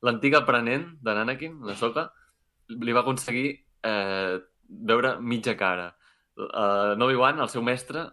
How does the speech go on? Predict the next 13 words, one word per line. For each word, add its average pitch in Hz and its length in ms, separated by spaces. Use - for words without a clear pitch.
l'altra 127 360
mitja 117 260
cara. 92 400
Però 117 160
qui 117 160
realment 135 520
va 127 120
aconseguir 131 400
que 131 100
tornés 123 380
a 135 60
la 120 60
llum 123 280